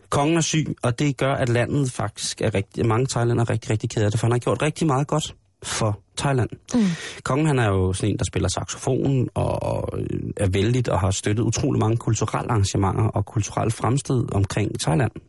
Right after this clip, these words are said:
Speaker 2: Lidt ligesom Margrethe.
Speaker 1: Ja, det tror jeg faktisk godt, man kan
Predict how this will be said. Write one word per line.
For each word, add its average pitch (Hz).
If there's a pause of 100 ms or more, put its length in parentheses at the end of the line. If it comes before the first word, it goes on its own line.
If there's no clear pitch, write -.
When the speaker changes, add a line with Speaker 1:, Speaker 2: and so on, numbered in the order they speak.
(160)
Speaker 2:
Lidt 220
ligesom 196
Margrethe. 156 (600)
Speaker 1:
Ja, 147 (1120)
det 147
tror -
jeg 147
faktisk 127
godt, 127
man 123
kan 117